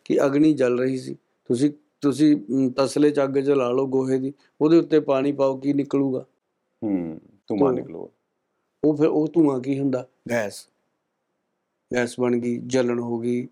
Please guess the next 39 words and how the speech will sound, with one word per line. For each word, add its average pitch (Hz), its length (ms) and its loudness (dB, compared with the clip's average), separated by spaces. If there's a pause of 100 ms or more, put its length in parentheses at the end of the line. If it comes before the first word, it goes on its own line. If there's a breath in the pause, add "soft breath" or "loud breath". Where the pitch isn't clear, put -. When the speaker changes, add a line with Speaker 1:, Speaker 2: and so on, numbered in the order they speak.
(120)
Speaker 1:
ਐਸਿਡਿਟੀ 120 540 -4
ਹੋ 113 140 -6
ਗਈ, 117 220 -4 (420 loud breath)
ਉਹ 175 100 4
ਚੀਜ਼। 143 260 -2 (380 soft breath)
ਉਹ, 214 160 4 (140)
ਉਹਦੇ 196 220 0
ਨਾਲ 202 160 0
ਇਹ 180 180 2
ਬਿਮਾਰੀਆਂ 131 460 0
ਪੈਦਾ। 107 220 -8 (340 loud breath)
ਅੱਛਾ, 156 140 2
ਫਿਰ 175 280 6
ਉਹ 185 180 2
ਐਸਿਡਿਟੀ 151 500 0
ਦੀਆਂ 147 160 4
ਦਵਾਈਆਂ 113 360 -4
ਲੈਂਦਾ 131 280 0
ਫਿਰੀ 120 220 -4
ਜਾਂਦਾ। 117 260 -10 (220)
Speaker 2:
ਹੂੰ। 85 240 -6 (800)
Speaker 1:
ਉਹ 156 200 4
ਇਹ 175 120 6
ਸੋਚਦਾ 151 440 0
ਨਹੀਂ 165 100 2
ਵੀ 165 100 2
ਗੜਬੜ 143 440 0
ਕਿੱਥੇ 147 300 -6
ਆ। 143 100 -6 (520)
ਜੇ 139 120 2
ਉਦੋਂ 165 320 2
ਬਚ 160 260 2
ਗਿਆ 160 220 4
ਤੇ - 180 -10
ਦਵਾਈ 135 280 0
ਦੀ 151 120 0
ਲੋੜ 156 220 2
ਹੀ 151 60 -4
ਨਹੀਂ। 151 120 -10